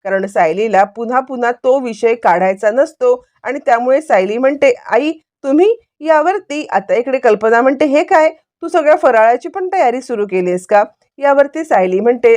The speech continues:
"माझं जेवण तर बनवून झालेलं होतं दुपारचं, मग बराच वेळ शिल्लक होता म्हणून म्हटलं दिवाळीचा एखाद दुसरा पदार्थ करून घ्यावा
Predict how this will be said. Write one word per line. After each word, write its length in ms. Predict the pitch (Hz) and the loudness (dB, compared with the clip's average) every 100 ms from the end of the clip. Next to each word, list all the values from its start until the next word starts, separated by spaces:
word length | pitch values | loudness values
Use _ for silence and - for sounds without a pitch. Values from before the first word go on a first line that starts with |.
| - | 2
"माझं 240 | 208 208 | 0 0
जेवण 420 | 240 196 202 208 226 | -2 0 0 0 2
तर 100 | 247 | 2
बनवून 380 | 233 214 220 254 | 2 2 2 2
झालेलं 380 | 262 214 220 226 | 2 2 4 4
होतं 280 | 220 202 202 | 2 -2 -6
दुपारचं, 520 | 180 185 180 185 156 - _ _ | -2 2 0 0 -10 -10 _ _
मग 140 | 269 262 | -6 -2
बराच 380 | 247 240 254 311 | 0 0 -2 -6
वेळ 140 | 294 | -8
शिल्लक 380 | 311 240 208 208 | -6 -6 -4 -4
होता 300 | 330 277 247 269 _ - | -4 -2 -2 -2 _ -10
म्हणून 280 | 196 202 202 | -6 -6 -2
म्हटलं 320 | 247 240 226 | -4 -2 -2
दिवाळीचा 520 | 208 190 190 214 - 233 - | -2 0 2 2 0 -2 -2
एखाद 380 | 214 - 196 | -4 -2 -2
दुसरा 300 | 196 277 240 | -4 -4 -2
पदार्थ 500 | 247 220 185 214 240 320 269 | 2 2 2 0 -2 -6 2
करून 320 | 247 226 220 | 2 2 0
घ्यावा 300 | 202 170 | 0 -2